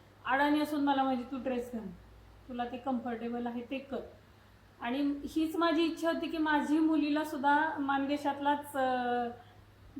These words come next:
जावई मिळावा मला आणि तो मिळाला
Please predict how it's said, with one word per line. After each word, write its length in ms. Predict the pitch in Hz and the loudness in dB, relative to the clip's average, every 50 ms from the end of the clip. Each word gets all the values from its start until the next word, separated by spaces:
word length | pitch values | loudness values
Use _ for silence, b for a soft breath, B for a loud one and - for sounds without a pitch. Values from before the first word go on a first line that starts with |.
| 233 | 0
जावई 380 | 233 262 254 254 254 262 269 285 | 2 4 4 6 6 4 4 4
मिळावा 300 | 285 294 285 277 277 269 | 4 4 6 8 8 8
मला 280 | 262 262 254 240 233 | 8 6 4 4 2
आणि 480 | 226 269 - - - - 262 269 269 285 285 - | 2 0 -2 -4 -4 -2 0 0 0 0 0 2
तो 80 | 320 | 2
मिळाला 460 | 320 320 311 294 269 233 208 190 190 | 4 6 6 6 6 6 4 2 -4